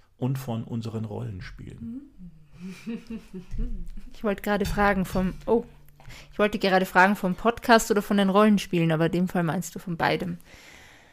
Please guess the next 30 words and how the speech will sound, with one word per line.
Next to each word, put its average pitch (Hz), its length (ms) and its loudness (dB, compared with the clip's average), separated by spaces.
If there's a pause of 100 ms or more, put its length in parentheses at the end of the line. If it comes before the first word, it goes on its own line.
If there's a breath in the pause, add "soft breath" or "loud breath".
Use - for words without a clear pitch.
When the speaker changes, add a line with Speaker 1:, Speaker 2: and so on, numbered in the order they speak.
(260 loud breath)
Speaker 2:
Also 185 340 -4
von 175 500 -2
den 175 120 -2
Rollenspielen 233 540 0
habe 196 100 0
ich, 190 120 -6
glaube 185 160 -2
ich, 180 100 -8
vorher 196 220 0
schon 180 160 -4
gesagt, 180 360 -4
was 190 120 -6
ich 196 100 -6
erwarte. 180 400 -4
So 185 120 -8
ein 180 60 -4
bisschen, 190 260 -6
dass 180 120 -6
meine 175 200 -4
Kreativität 190 920 -2
und 180 80 -2
meine 170 160 -2
Fantasie 180 500 -6
wieder 202 200 -4
angeregt 185 520 -4
werden, 170 280 -2
wieder 170 180 -6
zum 175 160 -8
Vorschein 185 400 -4
kommen. 180 360 -6